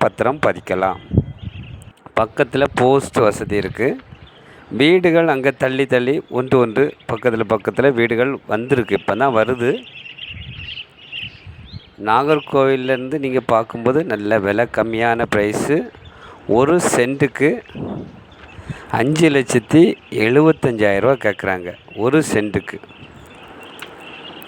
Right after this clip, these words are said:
நல்ல வீட்டு மனை. ஒரு கம்பெனி வைக்கிறதுக்கு, இல்லைன்னா ஒரு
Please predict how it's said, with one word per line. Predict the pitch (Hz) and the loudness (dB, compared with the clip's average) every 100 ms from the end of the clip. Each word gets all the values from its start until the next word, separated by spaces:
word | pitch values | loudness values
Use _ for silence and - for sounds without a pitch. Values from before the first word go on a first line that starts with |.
| - 101 | -4 -2
நல்ல | 101 110 127 120 | 0 0 0 2
வீட்டு | 120 107 113 104 | 0 -2 -2 -2
மனை. | 101 127 165 - - - - - - - - - - - - 107 | 0 -2 -4 -10 -18 -16 -16 -18 -20 -20 -20 -20 -20 -18 -4 2
ஒரு | 113 113 110 | 2 2 2
கம்பெனி | 113 127 139 131 120 | 0 0 0 2 2
வைக்கிறதுக்கு, | 107 110 107 104 107 - 131 | 0 0 2 2 0 2 2
இல்லைன்னா | 120 110 113 | 2 2 0
ஒரு | 104 | 0